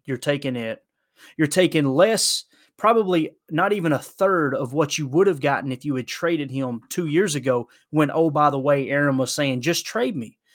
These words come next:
You drafted your guy, go with him and trade me, right? And, and I was one at the time going, "No, man, I don't wanna trade him." I think they drafted this guy to kinda mold him for when Aaron retires, right? But again,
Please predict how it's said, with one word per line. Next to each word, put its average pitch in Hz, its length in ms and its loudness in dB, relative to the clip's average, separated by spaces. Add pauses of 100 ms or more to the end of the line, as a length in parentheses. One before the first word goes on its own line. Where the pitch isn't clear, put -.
(180)
You 143 120 -4
drafted 156 460 0
your 202 80 -4
guy, 131 320 -2
go 139 240 0
with 131 220 -2
him 165 120 -4
and 151 80 -8
trade 131 360 0
me, 190 320 -6 (340)
right? 127 300 0 (440)
And, 135 220 0
and 131 140 -2
I 175 120 6
was 214 220 0
one 147 160 2
at 123 60 -2
the 127 80 -10
time 131 260 2
going, 123 220 -4
"No, 175 240 -4
man, 123 140 -2
I 180 80 2
don't 226 120 -2
wanna 139 140 -2
trade 214 320 -2
him." 160 160 -6 (320)
I - 80 0
think 208 180 -4
they 151 100 0
drafted 147 380 2
this 143 180 -4
guy 147 180 2
to 147 60 -2
kinda 147 240 -2
mold 131 280 0
him 170 100 -6
for 156 120 -6
when 139 160 0
Aaron 127 340 -4
retires, - 800 -4
right? 123 260 -4 (560)
But 135 140 2
again, 139 400 0